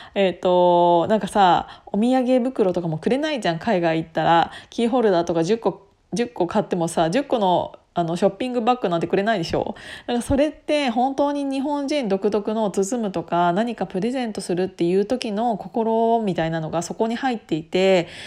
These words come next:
で、なんかあの、風呂敷とかもそうだけど、何かを持っていく時に汚れないようにとか、便利っていう以外にもいろんな意味があったりとか、包み方一つでその人の気持ちっていうのが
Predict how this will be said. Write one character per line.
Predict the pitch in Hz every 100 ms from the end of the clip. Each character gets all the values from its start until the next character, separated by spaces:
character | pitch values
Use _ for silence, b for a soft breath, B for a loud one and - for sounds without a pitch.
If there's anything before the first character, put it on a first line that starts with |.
| B B
で、 | 240
な | 226
ん | 226
か | 208 180
あ |
の、 | 175 170 170 - _ _ _ _ _ _ -
風 | -
呂 | 226
敷 | 220 - 214
と | 233
か | 196
も | 185
そ | 247
う | 240
だ |
け | 208 190
ど、 | 269 277 202 B B -
何 | 269 269
か | 214
を | 202
持 | 190
っ | 185
て | -
い | 220
く | 233
時 | 247 240
に | 196 170
汚 | 170 190
れ | 214
な | 233
い | 233
よ | 269
う | 226
に | 185
と | 175
か、 | 147 175 170
便 | 262 277
利 | 226 233
っ |
て | - 190
い | 185
う | 202
以 | 240 240
外 | 233 185
に | 175
も | 170
い | 185
ろ | 214
ん | 254
な | 269 247 -
意 |
味 | 269 220
が | 190 202
あ |
っ | 196
た | 175
り | 165
と | 165
か、 | 160 233 247 185 B B B
包 | - - 277
み |
方 | 277 277 277
一 | -
つ | 269 190
で | 185 180
そ | 185 202
の | 277
人 | -
の | 214 180
気 | -
持 | 185
ち | 196 220
っ |
て | - 233
い |
う | 240
の | 202 165
が | 196 208 185